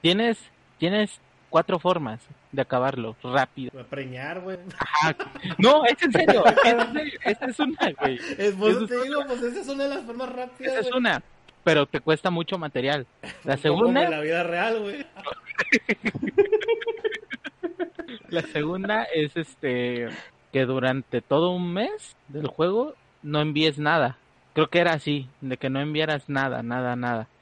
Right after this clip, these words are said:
Speaker 1: Pero, o sea, nada de objetos, nada de comida, nada, nada, nada, nada.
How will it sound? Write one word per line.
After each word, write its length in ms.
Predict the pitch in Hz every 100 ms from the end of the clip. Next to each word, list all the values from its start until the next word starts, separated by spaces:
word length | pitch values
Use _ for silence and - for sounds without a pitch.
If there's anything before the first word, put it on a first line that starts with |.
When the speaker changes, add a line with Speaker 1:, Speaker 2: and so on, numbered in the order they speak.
| _ _
Speaker 1:
Pero, 140 | - 127
o 40 |
sea, 240 | - 127 123
nada 300 | 123 135 135
de 480 | 131 117 117 117 120
objetos, 560 | 117 - 151 - 151
nada 140 | 147 127
de 80 |
comida, 440 | 117 127 123 147 151
nada, 260 | 147 139 - _ _ _
nada, 340 | - 135 139 139
nada, 400 | 139 139 135 135
nada. 400 | 135 139 123 120